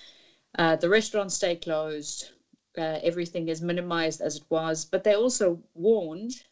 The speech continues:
that the numbers are going the wrong way, so they might, there could be a chance that they even announce stricter measures before Christmas. You know, everybody was hopeful to see what,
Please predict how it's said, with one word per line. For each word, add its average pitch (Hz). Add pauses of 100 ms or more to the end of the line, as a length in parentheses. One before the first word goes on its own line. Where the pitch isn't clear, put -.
that 175
the 175
numbers 190
are 170
going 170
the 156
wrong 165
way, 165
so 180
they 175
might, 196
there 170
could 220
be 196
a 185
chance 190
that 156
they 175 (640)
even 202
announce 185
stricter - (240)
measures 165 (160)
before 160
Christmas. - (720)
You 180
know, 180
everybody 196
was 185
hopeful 180
to 180
see 190
what, 170